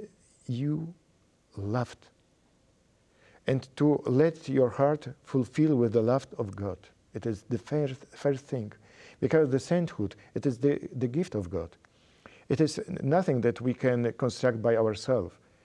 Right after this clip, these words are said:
The sainthood, it is a gift of God. And if you are Christian, you receive in your, in your heart,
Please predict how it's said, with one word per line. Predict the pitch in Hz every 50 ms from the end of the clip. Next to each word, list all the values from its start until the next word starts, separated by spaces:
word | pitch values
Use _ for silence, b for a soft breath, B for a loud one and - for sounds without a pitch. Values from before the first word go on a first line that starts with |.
| b b b b b
The | - 107
sainthood, | - - - 143 143 135 - 151 - -
it | 120 -
is | 120 113 -
a | 123
gift | 107 98 117 139 135 -
of | 123 104 104
God. | 110 139 127 107 - - B B B B B
And | - 113 113 113 - -
if | - 139 135 -
you | 120 127
are | 117
Christian, | - - - 147 160 151 - - 117 104 98 b b b b
you | b 117 131 135
receive | 139 131 - - - 175 180 175 - - _ _ _ _ _ _
in | - 117 113 113 117 113
your, | 110 110 107 107 104 - - - _ _ -
in | 117 110
your | 107 110 104
heart, | 104 - - 120 117 120 127 127 -